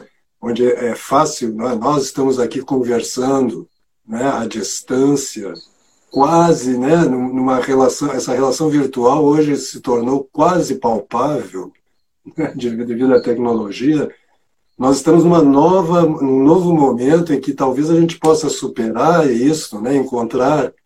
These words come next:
é, outros meios, vamos dizer assim, para recuperar a palavra falada,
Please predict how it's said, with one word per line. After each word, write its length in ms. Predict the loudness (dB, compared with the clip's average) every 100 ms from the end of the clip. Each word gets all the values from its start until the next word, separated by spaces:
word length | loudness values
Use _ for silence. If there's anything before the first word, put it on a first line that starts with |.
| _ _ _ _ _ _ -6
é, 320 | -2 0 0
outros 720 | 2 4 4 2 -2 -4 -14 _ _ _ _ _ _ _ _
meios, 840 | 2 4 4 2 -4 -8 -14 -16 -18 -12
vamos 240 | -8 -8
dizer 220 | -6 -6
assim, 440 | -6 0 2 4 2
para 160 | 0
recuperar 1160 | 2 0 2 0 2 2 4 2 2 0 0 0
a 100 | -2
palavra 720 | -2 0 0 0 0 0 -4 -10 _ -20 -20 _
falada, 920 | -2 0 0 0 -2 -4 -10 -12 -14